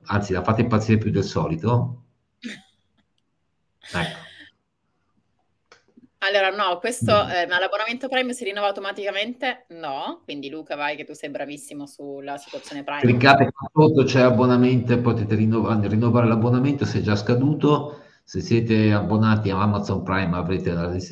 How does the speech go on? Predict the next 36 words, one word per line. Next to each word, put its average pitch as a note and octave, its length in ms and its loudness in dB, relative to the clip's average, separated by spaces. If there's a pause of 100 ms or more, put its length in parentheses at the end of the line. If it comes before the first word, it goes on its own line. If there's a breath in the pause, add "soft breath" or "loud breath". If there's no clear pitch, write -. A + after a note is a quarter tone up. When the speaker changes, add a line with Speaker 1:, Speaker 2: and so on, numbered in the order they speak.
(100)
Speaker 1:
la E2 100 -4
possibilità F#2+ 420 -4
di E2+ 80 0
avere F#2+ 200 -2
un F2 80 -6
abbonamento G2+ 600 0
gratuito A2 480 -2
per F#2+ 140 -4
il F#2+ 60 -4
canale A2 360 0
che B2 100 -2
volete, D3+ 360 6
basta G2+ 340 0
che - 80 -14
scendete, A#2+ 560 -2
dopo E2 200 -12
che - 100 -20
si - 100 -10
apre E2+ 200 -8
la - 60 -14
finestrella, G#2+ 540 -2
scendete G#2+ 380 -6
fino G2+ 200 -2
in G#2+ 80 0
fondo, B2 380 0
cliccate G2+ 500 -2
su A2 280 -4
Prime D#3 680 8
e G#2+ 60 -6
avrete F#2 260 -6
l'abbonamento G2+ 500 -6
a - 20 -8
disposizione. G2 680 -10
Se - 140 -20
non F#2+ 120 -10
avete G#2+ 480 0